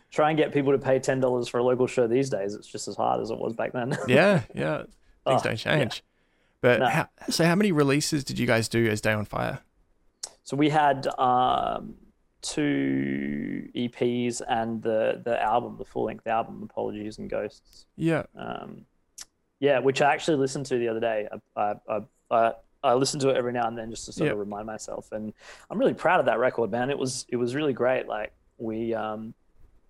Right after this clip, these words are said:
Speaker 1: made it with Carl Roberts, who was in, uh, Soft White Machine and Coerce at the time.
Speaker 2: Yeah.
Speaker 1: And, um, yeah, it's just a good little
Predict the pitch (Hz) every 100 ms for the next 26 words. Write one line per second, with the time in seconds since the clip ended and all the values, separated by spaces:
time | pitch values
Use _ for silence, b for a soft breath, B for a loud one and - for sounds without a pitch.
0 | _ _ _ _ - 123 120 - - 127
1 | 113 110 113 131 - - - - 117 110
2 | 113 113 107 104 _ _ _ _ _ _
3 | 107 98 104 - - - 117 117 - 120
4 | 113 110 107 101 101 107 _ - _ _
5 | - 123 117 113 - 135 _ 120 113 113
6 | 117 _ - - 202 165 - _ 120 113
7 | 113 113 117 113 113 113 110 _ _ _
8 | _ _ _ _ _ _ - 240 104 214
9 | - - 127 131 127 123 120 113